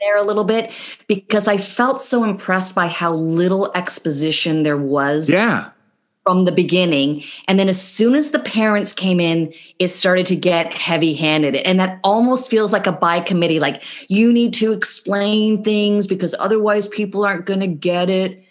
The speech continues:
Speaker 1: And I felt like some of that was happening.
Speaker 2: That's exactly what it was. It felt like, like, the first act was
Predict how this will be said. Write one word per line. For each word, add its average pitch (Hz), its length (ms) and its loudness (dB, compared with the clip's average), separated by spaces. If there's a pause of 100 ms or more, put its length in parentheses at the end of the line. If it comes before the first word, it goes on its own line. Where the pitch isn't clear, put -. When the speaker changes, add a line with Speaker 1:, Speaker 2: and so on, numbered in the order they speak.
(140)
Speaker 1:
And 165 100 -2
I 160 60 -2
felt 180 260 -2
like 180 140 -4
some 170 180 -4
of 151 140 -2
that 143 240 0
was 147 160 -6
happening. 123 580 -10 (160)
Speaker 2:
That's 135 220 0
exactly 131 340 2
what 113 140 4
it - 20 2
was. 104 300 0
It 110 100 -2
felt 131 140 0
like, 127 200 0
like, 117 220 -2
the 113 80 -8
first 143 380 -2
act 127 240 0
was 107 200 -2